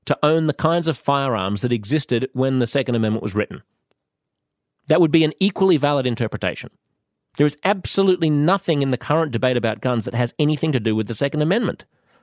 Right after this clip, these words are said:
Because everybody agrees, apart from those who genuinely do believe that children living with psychotic mental illnesses should be able to buy nuclear bombs, everyone agrees that it requires interpretation. So just interpret it differently.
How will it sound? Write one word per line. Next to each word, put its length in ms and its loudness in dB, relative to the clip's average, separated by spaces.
Because 200 2
everybody 400 2
agrees, 800 2
apart 300 -4
from 140 -2
those 180 2
who 100 -2
genuinely 640 2
do 240 0
believe 400 -4
that 140 -8
children 400 0
living 340 -2
with 120 -4
psychotic 640 -4
mental 360 0
illnesses 500 -4
should 180 0
be 120 0
able 140 -4
to 60 -4
buy 200 -2
nuclear 400 -6
bombs, 580 -2
everyone 360 6
agrees 720 -2
that 120 2
it 40 -2
requires 600 0
interpretation. 720 -4
So 120 6
just 200 4
interpret 360 0
it 80 -6
differently. 480 -6